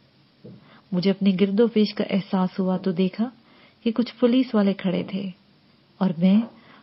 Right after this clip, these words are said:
फर्श पर चित लेटा हुआ था। एक पुलिस वाले के हाथों में पानी की बोतल थी, जिससे वो पानी मेरे चेहरे पर फेंक रहा था। बावजूद ख्वाहिश के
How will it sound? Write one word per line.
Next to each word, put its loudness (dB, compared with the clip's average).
फर्श 0
पर 0
चित -4
लेटा 0
हुआ -2
था। -8
एक 2
पुलिस 2
वाले 2
के 0
हाथों 0
में 0
पानी 4
की -4
बोतल -2
थी, -8
जिससे -2
वो -2
पानी 2
मेरे 4
चेहरे 2
पर -2
फेंक -2
रहा -2
था। -6
बावजूद 2
ख्वाहिश 0
के -8